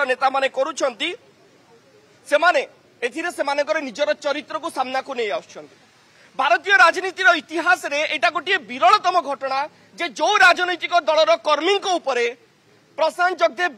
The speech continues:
ଗାଡ଼ି ଚଢ଼େଇ ମାରିବା ପାଇଁ ଉଦ୍ୟମ କଲେ, ସେମାନଙ୍କୁ ପିଟିଥିଲେ, ସେହି ଭାରତୀୟ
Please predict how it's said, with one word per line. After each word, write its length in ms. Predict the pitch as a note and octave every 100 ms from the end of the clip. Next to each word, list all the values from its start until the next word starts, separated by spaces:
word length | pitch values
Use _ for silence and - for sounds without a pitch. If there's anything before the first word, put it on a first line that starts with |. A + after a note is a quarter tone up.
| D4+
ଗାଡ଼ି 200 | D#4+ F#4
ଚଢ଼େଇ 320 | - E4+ F4
ମାରିବା 340 | D4+ C#4+ F4+ F#4
ପାଇଁ 140 | F4 F4
ଉଦ୍ୟମ 280 | D4 D#4 D#4
କଲେ, 200 | D4 D4+
ସେମାନଙ୍କୁ 440 | D#4+ D4+ D#4+ D#4+ E4 -
ପିଟିଥିଲେ, 500 | E4+ F#4+ G4 E4 B3 - _ _ _ _ _ _ _ -
ସେହି 260 | D4 D#4 F#4+
ଭାରତୀୟ 420 | D4+ D#4+ D#4+